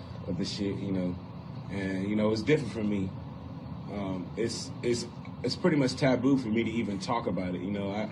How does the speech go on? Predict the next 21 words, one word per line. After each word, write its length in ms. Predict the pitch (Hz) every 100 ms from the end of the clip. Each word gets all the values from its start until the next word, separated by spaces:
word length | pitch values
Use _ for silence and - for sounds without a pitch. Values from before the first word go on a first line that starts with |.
| -
I 40 | 101
pretty 220 | - 117
much 200 | 107 104 - - - - - - - - - - - - - -
try 160 | - 113
to 60 |
act 180 | 104 107
like 140 | 107 104
it 80 | 95
don't 200 | 104 104
even 180 | 101 95
exist. 440 | 92 90 104 90
The 60 | 95
biggest, 460 | 85 107 104 - - -
the 60 |
biggest 520 | 101 123 123 120 - - - -
project 460 | 123 110 104 107 - - - - - -
of 100 | 104
my 180 | 104 101
entire 440 | 101 120 107 107 107
career, 460 | 110 110 107 95 92
right? 220 | 101